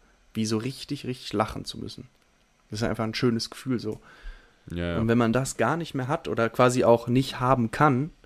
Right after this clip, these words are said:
Speaker 1: also so die Vorstellung, so ich kann nicht mehr lachen, das ist schon crazy.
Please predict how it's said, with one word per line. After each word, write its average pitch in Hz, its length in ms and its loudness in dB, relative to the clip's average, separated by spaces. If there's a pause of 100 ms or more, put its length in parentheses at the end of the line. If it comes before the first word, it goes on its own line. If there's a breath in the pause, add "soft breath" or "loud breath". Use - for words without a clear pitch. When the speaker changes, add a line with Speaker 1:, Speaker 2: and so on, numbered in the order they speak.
(160 soft breath)
Speaker 1:
also 113 200 -2
so 113 100 2
die 113 100 0
Vorstellung, 123 640 6 (560 loud breath)
so 110 280 2
ich - 180 -14
kann 139 320 0
nicht 127 240 -6
mehr 107 80 -4
lachen, 117 420 -4 (600)
das - 180 -12
ist 107 80 -10
schon 104 320 0
crazy. 101 440 0